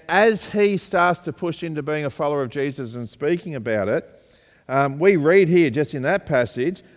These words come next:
the Jews were plotting to kill him, and the Greek-speaking Jews were, were trying to murder him. Here he is experiencing the very same thing that he was putting onto others because of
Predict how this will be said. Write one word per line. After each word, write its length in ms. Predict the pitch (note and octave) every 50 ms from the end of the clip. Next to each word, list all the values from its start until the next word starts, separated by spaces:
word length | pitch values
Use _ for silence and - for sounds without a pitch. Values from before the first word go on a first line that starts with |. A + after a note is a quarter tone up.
| _ _ _ _
the 160 | E3+ C3+ B2
Jews 360 | G#2 A2 D3+ F3 F3 F3 D3+
were 80 | D#3 C3+
plotting 380 | A#2 D#3 E3 E3 D#3 D#3 C#3+
to 80 | A#2 A2+
kill 340 | - - - F#3+ G3+ G3+ F#3+
him, 340 | G3 G#3+ A3+ B3 B3 A3+ A3 - - _ - _ _ -
and 200 | - C#3+ C#3 C3+
the 60 | C3
Greek-speaking 760 | A2 G#2 D#3+ F#3 F3 D3 - - E3 E3 D3+ - D#3+ C#3+ C3
Jews 460 | A2+ C3 C#3+ D3 D3 D3 C#3+ C3 -
were, 280 | - C#3 C3+ C3+ C3 G#2+
were 200 | C#3 C3 C3 B2
trying 360 | - - - C3 B2+ B2+ B2+ A2+
to 80 | B2+
murder 400 | A2+ A2+ A2+ A#2 A#2+ B2 B2+ B2+
him. 300 | A#2+ A#2+ A2 F2+ - A2 _ _ _ _ _ _ _ _ _ _ _ _
Here 300 | _ F3 F3+ G3+ G#3+ A3
he 200 | G#3+ F#3+ E3+ D3+
is 140 | C3+ A#2 -
experiencing 680 | C#3 A2+ - - - D#3 D#3+ D#3+ D#3+ D#3 - - D#3 C#3
the 80 | C3 A#2
very 460 | G#2+ G#2+ C3 D#3 E3+ F3+ F#3+ F#3+ F#3
same 440 | E3+ - - F3 E3+ E3 D#3+ D#3+ D#3
thing 300 | - - D3+ C#3+ C#3 B2+
that 140 | B2 A2+
he 220 | A#2 C3 C3+ C#3 C#3
was 360 | C3+ C3+ C3 C3 A#2 - - _ _ _ _ _ _ _ _
putting 300 | - - C#3+ C3 C3+ B2+
onto 260 | G#2 A2+ A#2+ A#2 - C3
others 560 | - - G#2+ A2+ A#2 A#2 A#2 G2+ F2 - -
because 680 | _ A2+ G#2+ - - - - D#3 D#3 E3+ F3+ F3 - -
of 400 | G#2+ G#2+ G2+ F2+ F2+ G#2 A#2+